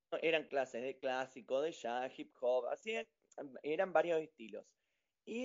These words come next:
entre esos había gente de toda Latinoamérica, bailarines muy grosos, que hasta el día de hoy nos seguimos escribiendo y mandándonos cosas. Yo te estoy hablando de dos mil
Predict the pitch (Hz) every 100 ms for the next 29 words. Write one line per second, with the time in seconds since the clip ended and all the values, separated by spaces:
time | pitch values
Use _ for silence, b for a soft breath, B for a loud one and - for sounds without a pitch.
0 | 233 165 151 175 202 208 185 165 131 147
1 | 151 113 107 104 104 - 190 226 170 143
2 | 131 127 135 143 - 170 - 101 98 104
3 | 113 120 110 _ 104 107 120 143 170 180
4 | 170 147 123 120 120 - 117 - 104 101
5 | 101 _ 107 104 117 139 117 120 135 127
6 | 107 107 120 127 - 101 101 120 147 143
7 | 117 104 110 117 110 107 - 131 165 147
8 | - 143 151 147 135 131 135 156 180 175
9 | 139 165 - _ _ _ _ _ _ _
10 | _ _ - 165 165 170 185 214 214 185